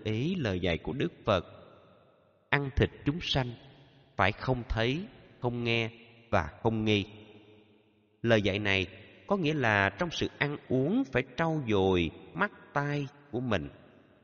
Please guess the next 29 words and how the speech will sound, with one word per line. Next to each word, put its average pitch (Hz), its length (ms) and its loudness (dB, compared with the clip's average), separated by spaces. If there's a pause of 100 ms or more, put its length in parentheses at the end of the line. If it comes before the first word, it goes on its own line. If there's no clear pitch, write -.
phải - 160 0
ý 175 200 4 (100)
tứ 190 180 6 (180)
cẩn 98 280 0
thận. 92 360 -2 (840)
Khi 139 320 2
ăn, 131 280 0
khi - 220 -2 (120)
uống, 143 260 4 (380)
phải 101 100 0
biết 127 220 -2 (100)
rõ 101 440 2
trong 170 180 -4
thực 104 120 -6 (200)
phẩm 98 340 0 (460)
đang 123 240 0
ăn 117 400 -4 (440)
có 139 160 -2
xương 113 480 0
máu 120 340 0 (220)
và 95 120 0
sự 82 160 0 (100)
chết 151 120 2 (140)
chóc 180 220 -4
đau 120 220 0 (100)
khổ 90 400 4
của 95 160 -2
chúng 143 140 -6
sanh 127 320 -4